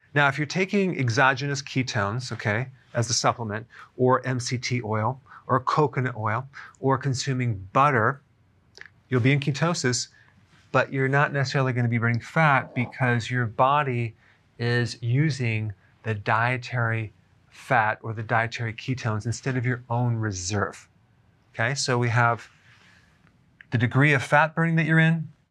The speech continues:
and then we have the level of ketosis, and then we have fasting. Now, the main benefit of being in a fast are these four things right here. Ketosis, autophagy,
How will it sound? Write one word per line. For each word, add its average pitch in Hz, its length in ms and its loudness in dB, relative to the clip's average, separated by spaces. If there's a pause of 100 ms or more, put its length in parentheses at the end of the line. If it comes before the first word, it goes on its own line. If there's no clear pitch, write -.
(300)
and 127 120 4
then 131 100 4
we 135 100 2
have 117 420 4
the 113 100 0
level 123 320 4
of 117 140 0
ketosis, 139 920 -2 (460)
and 123 140 2
then 123 120 4
we 123 100 4
have 110 280 2
fasting. 151 680 0 (420)
Now, 143 380 2
the 139 120 0
main 170 380 2
benefit 139 640 2
of 117 200 -2
being 131 220 4
in 113 80 4
a 107 40 0
fast - 880 0 (720)
are 123 140 4
these 131 260 0
four 117 240 0
things 110 300 -4
right 104 160 0
here. 98 260 -4 (580)
Ketosis, 156 840 0 (480)
autophagy, 147 640 0